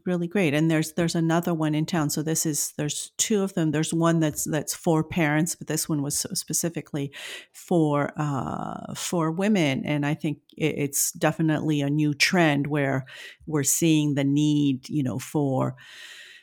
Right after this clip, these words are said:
for <laughs> adults to get their work done, uh, you know, especially now that we are working more and more remotely.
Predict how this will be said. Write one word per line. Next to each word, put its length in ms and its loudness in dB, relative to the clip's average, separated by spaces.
for 720 2
<laughs> 960 6
adults 440 6
to 100 0
get 220 0
their 100 4
work 320 2
done, 380 4
uh, 640 -2
you 140 -2
know, 140 -4
especially 600 0
now 320 2
that 220 -2
we 180 -2
are 300 0
working 560 -2
more 180 0
and 100 -4
more 280 0
remotely. 800 2